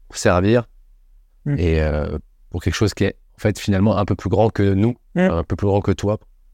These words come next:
Speaker 1: C'est ça ?
Speaker 2: Oui, ouais, totalement.
Speaker 1: Ok, et là-dedans, on revient sur, euh, ton cœur de métier, euh, l'histoire avec Wim Hof,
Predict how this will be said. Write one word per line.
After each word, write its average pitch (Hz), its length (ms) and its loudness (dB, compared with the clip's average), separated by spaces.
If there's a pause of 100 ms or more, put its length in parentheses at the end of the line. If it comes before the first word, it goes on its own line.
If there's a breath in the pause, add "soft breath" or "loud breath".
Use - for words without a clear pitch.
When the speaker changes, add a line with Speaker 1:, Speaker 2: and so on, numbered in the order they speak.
(200)
Speaker 1:
C'est - 100 -14
ça ? 101 200 -2 (280)
Speaker 2:
Oui, 190 160 2 (340)
ouais, 190 240 4
totalement. 180 380 -2 (1080)
Speaker 1:
Ok, 104 220 -2
et 98 500 0 (480)
là-dedans, 101 540 4 (640)
on 92 100 -6
revient 98 220 2
sur, 90 260 0
euh, 82 160 4
ton 85 600 0 (360)
cœur 87 180 2
de 90 100 2
métier, 107 500 0 (240)
euh, 80 720 -2 (1000)
l'histoire 95 440 2
avec 98 240 2
Wim 95 160 4
Hof, - 340 -2